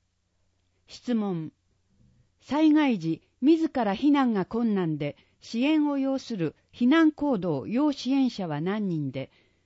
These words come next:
福祉避難所の受け入れは何人か。また、家族の同伴避難は。答え。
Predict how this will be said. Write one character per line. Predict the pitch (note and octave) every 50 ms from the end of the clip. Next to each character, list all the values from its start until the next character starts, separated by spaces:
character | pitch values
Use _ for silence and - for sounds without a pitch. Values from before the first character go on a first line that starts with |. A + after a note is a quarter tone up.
| _ _ _
福 | _ - - E4
祉 | D#4 - E4 D#4+ C4+
避 | C#4+ C#4
難 | D4 D4 D4 C#4
所 | B3+ C#4+ C#4+
の | A#3 G3+ F3 D#3+
受 | D3+ - A#3+ B3
け |
入 | A3+
れ | G#3 G#3+ G#3
は | F#3 F#3+ F3+ - -
何 | F3 F#3+ G3+ F#3 E3+
人 | D#3+ C#3 C3 A#2+
か。 | - - B2+ - _ _ _ _ _ _ _ _ _ _ _ _ _ _ -
ま | A3 A#3+ B3+
た、 | - B3 B3 A#3+ - _ _ _ -
家 | - C#4 E4
族 | E4 E4+ D4 - C4 A#3
の | G3 E3 D3+
同 | D3 F3 G#3+ C4+ C4+
伴 | C4 C4 C4 B3 A#3+
避 | A#3 - A#3 A#3
難 | G#3 E3 D3 C3 B2
は。 | B2 G#2 - _ _ _ _ _ _ _ _ _ _ _ _ _ _ _ _ _ _ _ _ _ _ _
答 | - F#3 F#3 - G#3 F#3+ C#3
え。 | A#2 A#2